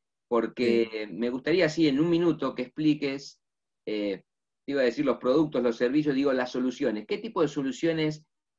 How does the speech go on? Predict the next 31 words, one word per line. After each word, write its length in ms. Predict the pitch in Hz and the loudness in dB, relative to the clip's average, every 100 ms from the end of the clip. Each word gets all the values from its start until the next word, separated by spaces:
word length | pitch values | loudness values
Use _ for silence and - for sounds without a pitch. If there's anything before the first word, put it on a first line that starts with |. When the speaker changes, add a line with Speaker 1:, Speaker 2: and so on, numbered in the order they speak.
| - | 0
Speaker 1:
brinda 380 | 143 156 151 165 | 4 6 6 6
Edison? 340 | 175 165 147 | 4 2 -2
Y 60 | 117 | -2
si 120 | 123 | -4
querés, 340 | 127 147 151 | 2 2 2
ahí 360 | - 147 170 151 | 2 2 2 0
está 220 | 131 151 | -2 -2
justo 240 | - 151 143 | -2 2 2
el 120 | 127 | 2
pie 160 | 151 160 | 4 4
para, 440 | 147 123 113 104 - _ | 4 2 2 0 -6 _
para 160 | - 110 | -2 0
explicar 440 | 113 120 120 147 | 0 0 2 2
cómo 360 | 131 151 147 139 | 4 2 2 0
vos 200 | 123 147 | 2 4
mismo 340 | 151 160 156 151 | 4 4 2 0
fuiste 420 | 151 156 151 147 | 2 2 2 0
buscando 800 | 135 - 151 147 147 147 147 - _ | 0 -2 0 2 2 2 2 -2 _
un 200 | - 127 | -6 -2
nicho 560 | 139 151 151 151 147 151 _ _ | 0 -2 0 -2 -2 -6 _ _
que 100 | 113 | -8
te 120 | 117 110 | -6 -6
posicionó, 680 | 113 117 113 120 135 143 - 101 | -6 -8 -8 -4 -2 -2 -4 -12
en 100 | 110 | -8
mi 120 | 117 | -6
opinión, 580 | 113 117 127 139 151 151 _ | -4 -4 -4 -4 -6 -10 _
entre 360 | 104 104 101 101 | -14 -10 -6 -4
los 400 | 104 104 - - _ _ _ _ _ _ _ _ _ _ | -4 -6 -10 -20 _ _ _ _ _ _ _ _ _ _
diseñadores 560 | 110 110 113 120 139 139 | -12 -8 -4 0 2 2
de 80 | 120 | 0
presentaciones 960 | 113 117 107 110 - 139 127 113 - | -4 -6 -8 -8 -4 -4 -4 -6 -12